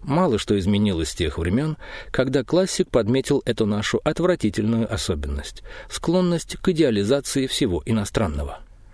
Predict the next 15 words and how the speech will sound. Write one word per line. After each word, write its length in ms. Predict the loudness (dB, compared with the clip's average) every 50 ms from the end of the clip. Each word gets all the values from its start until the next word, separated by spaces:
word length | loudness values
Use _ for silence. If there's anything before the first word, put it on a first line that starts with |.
| -18 -18 -16 -16 -16 -16 -18 -18 -20 -20 -20 -16 -16
В 100 | -6 -2
той 160 | 0 2 2
комнате 520 | 2 4 4 4 4 4 2 2 2 2
незначащая 680 | 2 2 2 2 0 0 0 -2 -4 -6 -4 -4 -4 -4
встреча, 540 | -4 -2 0 0 0 0 0 -2 -4 -4 -4 -6 -10 -10 -12 -12 -8
французик 600 | -2 0 2 2 2 2 2 2 4 4 4 4
из 120 | 4 4 4
Бордо, 340 | 4 4 4 4 4 4
надсаживая 640 | 4 2 0 2 2 4 4 4 4 4 2 2 2
грудь, 400 | 2 2 2 0 0 -2 -6 -10 -10 -12 -14 -14 -10
собрал 460 | -4 0 0 2 4 4 4 4 4 2
вокруг 340 | 2 2 2 0 0 0
себя 320 | 0 -2 0 0 2 2 2 0
род 180 | 0 -2 0
веча 420 | 0 0 2 0 0 0 -2 -2